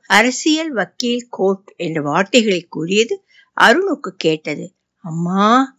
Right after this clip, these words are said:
அருணின் குரல் கேட்டு கீதா அவன் பக்கம் திரும்பினாள். "வாங்கம்மா, நாம போகலாம்." கீதா சற்றே வியப்போடு அவனை பார்த்தாள்.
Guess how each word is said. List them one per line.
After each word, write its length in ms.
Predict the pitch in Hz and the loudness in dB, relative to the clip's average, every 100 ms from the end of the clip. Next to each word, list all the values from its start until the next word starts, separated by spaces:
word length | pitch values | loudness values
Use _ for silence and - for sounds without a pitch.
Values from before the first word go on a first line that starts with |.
| _ _ _ - | _ _ _ 4
அருணின் 400 | 247 415 427 359 | 6 6 4 2
குரல் 340 | 254 254 262 | 0 0 0
கேட்டு 300 | 254 226 220 | 0 0 -2
கீதா 520 | 196 208 240 240 202 | -6 -4 -2 0 0
அவன் 300 | - 170 170 | 0 -4 -6
பக்கம் 360 | 160 160 - 196 190 | -6 -6 -4 -6 -4
திரும்பினாள். 640 | 165 170 160 160 208 - _ _ _ | -4 -2 0 0 -2 -10 _ _ _
"வாங்கம்மா, 720 | - 170 202 247 254 233 214 202 - _ _ | -6 -2 2 4 4 4 0 -4 -12 _ _
நாம 420 | 180 175 175 170 | -8 -6 -6 -8
போகலாம்." 840 | - 180 220 240 233 190 180 196 - _ _ _ _ 226 | -4 0 0 -2 -4 -2 -2 -6 -14 _ _ _ _ 2
கீதா 380 | 294 320 320 | 4 6 4
சற்றே 520 | 269 - 233 - 349 392 | 4 0 -4 -2 -2 0
வியப்போடு 540 | 269 247 247 226 220 | -2 -2 -2 -2 -2
அவனை 280 | 190 180 175 | -4 -6 -10
பார்த்தாள். 600 | - 160 165 - 170 160 | -10 -10 -10 -4 -4 -4